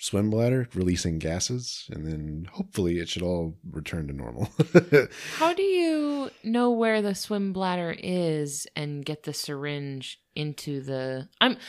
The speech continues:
Speaker 2: you know what? Now that I think of it, I'm assuming this applies to people that are, like,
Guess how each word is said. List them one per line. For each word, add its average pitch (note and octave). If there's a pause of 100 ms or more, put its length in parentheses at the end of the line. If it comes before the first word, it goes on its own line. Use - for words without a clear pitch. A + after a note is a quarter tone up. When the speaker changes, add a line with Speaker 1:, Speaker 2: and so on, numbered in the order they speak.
(140)
Speaker 2:
you C4+
know C4+
what? B3
Now G#3+
that G#3
I G#3
think G3+
of G3
it, F#3
I'm F3+
assuming F3
this D#3+
applies D3+
to C#3+
people C#3
that C3
are, B2+
like, C3+